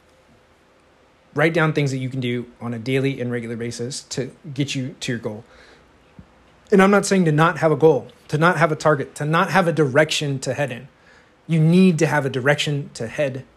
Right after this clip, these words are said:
a heading for your charts, a direction to put your boat. But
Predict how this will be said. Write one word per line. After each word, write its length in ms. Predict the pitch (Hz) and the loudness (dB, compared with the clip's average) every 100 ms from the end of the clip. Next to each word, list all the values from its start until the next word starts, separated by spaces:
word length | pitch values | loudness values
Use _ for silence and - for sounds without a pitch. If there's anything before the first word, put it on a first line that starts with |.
| _ _ _ _ _ _ _ _ _ _ _ _ | _ _ _ _ _ _ _ _ _ _ _ _
a 340 | 131 127 123 120 _ _ _ _ _ _ _ - | -6 -4 -6 -10 _ _ _ _ _ _ _ -14
heading 440 | - 160 156 143 - | 0 2 2 0 -6
for 160 | - 131 | -8 -6
your 400 | 117 117 117 120 _ _ _ _ | -4 -4 -6 -10 _ _ _ _
charts, 480 | - 156 147 - - - _ _ _ _ _ _ _ _ _ _ _ _ _ _ | 0 2 2 -4 -14 -18 _ _ _ _ _ _ _ _ _ _ _ _ _ _
a 20 | 117 | -10
direction 400 | 127 139 - 135 | -2 -2 -2 -6
to 80 | |
put 320 | 120 147 135 123 | -6 -6 -8 -8
your 100 | 120 | -10
boat. 240 | 110 107 _ _ _ _ _ _ _ _ _ _ _ _ _ _ _ _ - | -10 -12 _ _ _ _ _ _ _ _ _ _ _ _ _ _ _ _ 2
But 340 | 190 180 185 | 4 4 -4